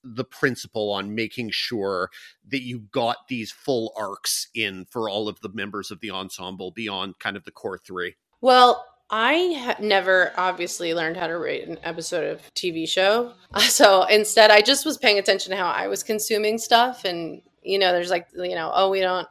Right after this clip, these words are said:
Speaker 2: I don't wanna watch a movie that's too long," but then you will binge eight hours of a show. So I was like, "Let me make something that people can watch." So I just treat it like a long movie, pretty much. I mean, there are,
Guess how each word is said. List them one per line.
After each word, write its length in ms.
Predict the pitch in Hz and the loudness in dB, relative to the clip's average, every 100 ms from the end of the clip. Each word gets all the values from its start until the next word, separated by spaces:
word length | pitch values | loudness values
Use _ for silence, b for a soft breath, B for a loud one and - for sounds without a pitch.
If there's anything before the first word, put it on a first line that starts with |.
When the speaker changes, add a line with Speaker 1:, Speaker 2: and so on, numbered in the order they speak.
| 165 | -8
Speaker 2:
I 100 | 185 | 0
don't 100 | 214 | 2
wanna 140 | 226 | 4
watch 200 | 208 190 | 2 2
a 40 | 190 | -2
movie 220 | 190 180 | -4 -2
that's 200 | 180 - | -4 -4
too 160 | - 208 | 2 6
long," 260 | 196 170 | 6 4
but 120 | 170 | -2
then 160 | 170 170 | -4 -4
you 180 | 175 175 | -4 -4
will 160 | 175 | -4
binge 680 | 170 175 170 180 170 - - - _ | 0 2 2 -2 -4 -6 -8 -12 _
eight 220 | - 196 185 | 4 4 6
hours 440 | 185 185 180 175 | 2 0 -2 -6
of 120 | 170 | -10
a 40 | 170 | -2
show. 280 | - 190 | 2 4
So 180 | 165 180 | 2 0
I 140 | 165 180 | 0 0
was 100 | 202 | 0
like, 140 | 208 | 0
"Let 140 | 247 | 0
me 100 | 302 | -2
make 240 | 311 240 240 | 0 0 -2
something 400 | - 220 202 190 | -4 -4 -4 -4
that 140 | 180 | -6
people 340 | 180 185 - 170 | -8 -10 -6 -8
can 360 | - 165 151 - _ | -6 -10 -10 -16 _
watch." 320 | 185 165 165 | 2 2 0
So 180 | - 185 | 0 4
I 80 | 180 | 4
just 260 | 202 220 | 2 -4
treat 220 | - 233 214 | -2 0 0
it 100 | 170 | 0
like 180 | 180 | -2
a 100 | 185 | -2
long 440 | 165 165 170 170 170 | 0 0 -2 -4 -6
movie, 360 | 170 196 190 | -6 -6 -6
pretty 260 | 156 170 170 | -6 -8 -8
much. 300 | 160 135 - | -8 -8 -8
I 40 | |
mean, 280 | 170 165 165 - | -6 -6 -8 -12
there 260 | 185 170 156 | -4 -2 0
are, 280 | 165 175 | -2 -4